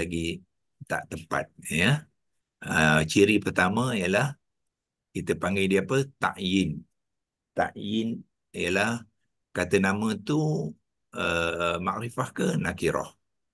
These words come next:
Ah, tu ciri yang pertama. Ciri yang kedua, jantina dia. Ciri ketiga, bilangan dia. Ya, dan ciri keempat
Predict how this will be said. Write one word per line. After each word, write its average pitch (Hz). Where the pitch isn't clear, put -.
Ah, 78
tu 82
ciri 85
yang 80
pertama. 82
Ciri 98
yang 98
kedua, 127
jantina 98
dia. 76
Ciri 101
ketiga, 98
bilangan 90
dia. 78
Ya, 160
dan 87
ciri 92
keempat 95